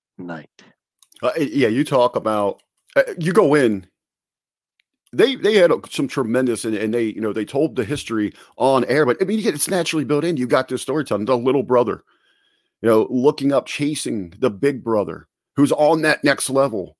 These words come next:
Speaker 2: And, you know, but Owen, he's, he's to that point where he's so driven. Maybe it's not jealousy. He's just so driven that he's not gonna, he wants that, what his big brother has. Great storytelling,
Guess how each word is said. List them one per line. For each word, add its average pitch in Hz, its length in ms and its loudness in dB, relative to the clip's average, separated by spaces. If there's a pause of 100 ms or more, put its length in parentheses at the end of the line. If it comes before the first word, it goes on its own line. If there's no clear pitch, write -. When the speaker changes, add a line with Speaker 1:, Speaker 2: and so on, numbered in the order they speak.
Speaker 2:
And, 120 140 4
you 131 80 4
know, 135 140 4
but 123 160 2
Owen, 139 340 4
he's, 113 260 -4 (540)
he's 127 160 -2
to 123 160 -2
that 139 320 2
point 151 300 4 (440)
where 120 100 0
he's 151 200 -4
so 170 240 4
driven. 117 480 -2
Maybe 170 160 0
it's - 100 -2
not 254 120 2
jealousy. 226 280 4
He's 160 100 0
just 180 220 -4
so 190 200 0
driven 117 680 -2 (200)
that 127 80 4
he's 123 120 2
not 156 200 0
gonna, 139 200 2
he 123 220 -2
wants 120 400 -2
that, 131 220 2
what 120 120 2
his 120 160 -2
big 120 200 -2
brother 110 280 2
has. 104 300 2 (460)
Great 127 440 -4
storytelling, 101 680 -2